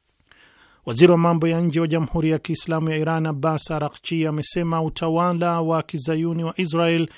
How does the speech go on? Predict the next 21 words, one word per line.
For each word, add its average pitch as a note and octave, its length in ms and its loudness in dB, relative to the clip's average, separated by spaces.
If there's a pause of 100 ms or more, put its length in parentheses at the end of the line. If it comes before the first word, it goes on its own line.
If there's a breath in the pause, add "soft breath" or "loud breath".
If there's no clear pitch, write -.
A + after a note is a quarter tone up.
(220 loud breath)
ndio F3 340 4
kizuizi E3+ 600 -2
pekee D#3+ 600 2
kwa C3 240 -4
Asia F#3+ 380 -2
Magharibi C#3+ 580 -2
kuwa D3 380 -2
eneo G#3 580 2
lisilo D#3 520 -2
na C3 120 -4
silaha A#2+ 400 -6
za A2+ 160 -8
nyuklia, A2+ 560 -4 (420 loud breath)
akionya F#3 540 0
kwamba E3 560 0
utawala E3+ 680 0
huo D3 360 0 (100)
unaokalia D3+ 840 -2
ardhi C#3 320 -2
kwa C3 160 -6
mabavu E3+ 580 0